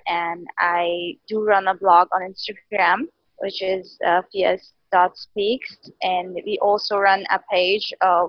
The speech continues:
with, uh, a group of Niqabi sisters, uh, that is Niqabi Bloggers Community.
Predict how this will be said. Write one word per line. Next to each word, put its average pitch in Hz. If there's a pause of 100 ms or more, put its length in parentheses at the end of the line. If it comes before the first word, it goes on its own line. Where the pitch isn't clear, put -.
(100)
with, 190 (120)
uh, 160 (600)
a 196
group 214
of 196
Niqabi 196
sisters, 202 (140)
uh, 190
that 175
is 190 (120)
Niqabi 185
Bloggers 180
Community. 220